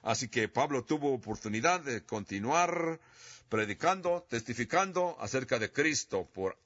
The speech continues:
años, quizás hasta tres años.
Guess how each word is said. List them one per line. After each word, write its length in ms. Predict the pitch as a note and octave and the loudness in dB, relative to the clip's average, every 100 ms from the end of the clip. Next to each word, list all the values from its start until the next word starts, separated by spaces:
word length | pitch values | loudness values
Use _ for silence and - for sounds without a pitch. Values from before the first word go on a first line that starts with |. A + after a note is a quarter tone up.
| _ _ | _ _
años, 800 | - G#3 C#4 F#3 A#2 - - - _ - | 2 2 2 -2 -2 -6 -8 -14 _ -8
quizás 380 | B2 C3 D3 | -4 0 0
hasta 240 | D#3 B2 - | 0 -2 -2
tres 240 | D3+ C#3+ | -2 0
años. 460 | D3 G3+ A2 - | 0 0 -4 -6